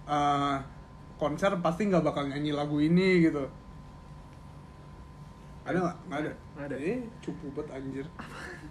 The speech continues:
Speaker 1: Kalau gue sih, kalau gue sih, eh, salah satunya ya.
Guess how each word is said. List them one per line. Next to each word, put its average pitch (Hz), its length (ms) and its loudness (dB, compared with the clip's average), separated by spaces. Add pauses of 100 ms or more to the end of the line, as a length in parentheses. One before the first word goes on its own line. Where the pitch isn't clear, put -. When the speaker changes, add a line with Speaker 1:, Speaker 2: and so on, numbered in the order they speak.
(120)
Speaker 1:
Kalau 175 240 6
gue 180 160 10
sih, 233 400 4 (400)
kalau 175 240 6
gue 196 160 6
sih, 277 320 0 (320)
eh, 147 520 2 (1400)
salah 160 320 6
satunya 190 480 6
ya. 127 140 -2